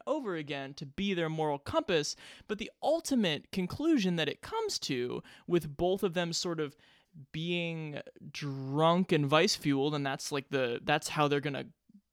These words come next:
go forward from here, makes you wonder why there were kids and questions of whether they were good people at all.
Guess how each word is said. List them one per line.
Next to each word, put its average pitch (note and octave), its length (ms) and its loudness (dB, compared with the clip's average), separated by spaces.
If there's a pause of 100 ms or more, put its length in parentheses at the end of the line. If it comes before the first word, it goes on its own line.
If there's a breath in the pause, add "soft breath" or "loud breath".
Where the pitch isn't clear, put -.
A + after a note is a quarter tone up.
(360)
go E3 180 6
forward F3 500 4
from C#3 220 -6
here, C#3+ 640 0 (460 loud breath)
makes A#3 380 6
you B3+ 140 4
wonder A3 560 2
why G3+ 640 2
there G3+ 200 4
were F#3+ 220 2
kids G3 520 0
and E3 160 0
questions F3 480 0
of D#3+ 100 -2
whether E3 260 2
they D#3+ 120 2
were D#3 160 0
good D3+ 200 -2
people D3+ 540 -2 (100)
at C#3 140 0
all. D#3+ 560 -2